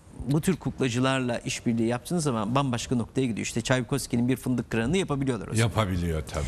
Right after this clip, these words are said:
Speaker 2: evet.
Speaker 1: Mesela Romanya'dan da, e, Molière'in Candid'i geliyor.
Speaker 2: Oo, Candid'i.
Speaker 1: Evet.
Speaker 2: <laughs>
Speaker 1: Vallahi çok güzel
Speaker 2: Ya
Speaker 1: bir
Speaker 2: onları kaçırmamak
Speaker 1: çalışma.
Speaker 2: gerekiyor.
Speaker 1: E, bunun, e, yanı sıra dediğim gibi Pekin Devlet Gölge Tiyatrosu geliyor ki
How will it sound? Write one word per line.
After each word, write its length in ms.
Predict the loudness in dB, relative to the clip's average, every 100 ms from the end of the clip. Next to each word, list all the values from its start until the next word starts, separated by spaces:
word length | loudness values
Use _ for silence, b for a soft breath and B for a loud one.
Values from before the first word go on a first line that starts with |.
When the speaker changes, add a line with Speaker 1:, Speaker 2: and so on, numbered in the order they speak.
| -4 -4 -4
Speaker 2:
evet. 140 | 0 2
Speaker 1:
Mesela 200 | 4 4
Romanya'dan 600 | 2 0 0 0 -2 -2
da, 220 | -2 -4 -10 -4
e, 140 | -2
Molière'in 440 | 0 0 0 -2 0
Candid'i 380 | 2 2 0 -2
geliyor. 380 | -2 -2 -4 -8 -10 -16 -16 -4
Speaker 2:
Oo, 560 | 0 2 2 0 -2 -8 -18 -10 0
Candid'i. 500 | 0 0 -4 -8 -2 2
Speaker 1:
Evet. 560 | 2 0 -2 -2 -2
Speaker 2:
<laughs> 500 | -2 -2 -8 -10 -2
Speaker 1:
Vallahi 240 | -2 -2 -4
çok 220 | -4 0
güzel 160 | 2 4
Speaker 2:
Ya 140 | 4
Speaker 1:
bir 100 | 2
Speaker 2:
onları 260 | 2 0 0
kaçırmamak 480 | -2 0 2 2 4
Speaker 1:
çalışma. 320 | 4 4 2
Speaker 2:
gerekiyor. 400 | -6 -8 -10 -10 -2
Speaker 1:
E, 800 | 0 2 0 0 0 0 -2 0
bunun, 320 | 0 0 -2 -4
e, 60 | 0 2 0 0 2
yanı 240 | 2 2
sıra 320 | 0 0 2
dediğim 320 | 2 2 0 0
gibi 240 | 0 0
Pekin 480 | 0 -2 0 -2 -4 -8 -4 -4 -6 -8
Devlet 360 | -2 0 0 0
Gölge 280 | 0 0 -2
Tiyatrosu 460 | -4 -8 -12 -8
geliyor 280 | -2 2 0
ki 260 | 0 -4